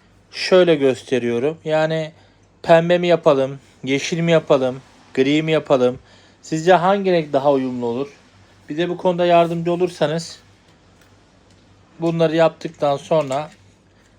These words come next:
ister şubemizden isterseniz de kargoyla bunları hep hediye edeceğiz.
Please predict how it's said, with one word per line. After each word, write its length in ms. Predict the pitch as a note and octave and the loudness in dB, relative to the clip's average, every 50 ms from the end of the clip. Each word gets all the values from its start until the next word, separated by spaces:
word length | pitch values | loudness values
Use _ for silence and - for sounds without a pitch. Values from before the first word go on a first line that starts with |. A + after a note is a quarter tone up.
| _ _ _ _ - | _ _ _ _ -10
ister 360 | D#3 - - - D#3 D3 C#3 | -10 -6 0 2 4 4 4
şubemizden 680 | C#3+ - D#3 D3+ C#3+ C#3+ B2+ A2+ A2 G#2+ G#2+ B2 C3 C3+ | 2 -2 -6 -4 -2 -4 -4 -4 -6 -6 -4 -4 -4 -4
isterseniz 680 | C3+ - - - C#3+ C3 A2+ - G#2+ G2 F#2+ F#2+ G2 | -8 -8 -2 0 2 2 2 0 -6 -10 -10 -10 -6
de 180 | B2 B2+ B2+ B2 | -6 -6 -6 -4
kargoyla 680 | - - C3 - - - - G2+ G2 F#2+ A2 A#2+ B2+ - _ _ _ _ _ _ _ _ _ _ _ | -2 0 0 0 0 -2 -6 -8 -6 -4 -6 -6 -6 -10 _ _ _ _ _ _ _ _ _ _ _
bunları 480 | D3 B2+ A#2 A2 G#2+ B2 C#3 D3+ D3 C#3+ - _ _ _ _ - - | -10 -8 -4 -2 -2 -2 -2 -2 -4 -10 -16 _ _ _ _ -6 -4
hep 160 | - D#3+ E3 | -4 -4 -4
hediye 320 | - - C#3+ C3 C3+ C3+ C3 | -6 -8 -8 -6 -2 -2 -2
edeceğiz. 520 | A2 G2+ G2 G2+ B2+ D#3 D#3+ - - | -2 -4 -6 -6 -6 -6 -6 -8 -14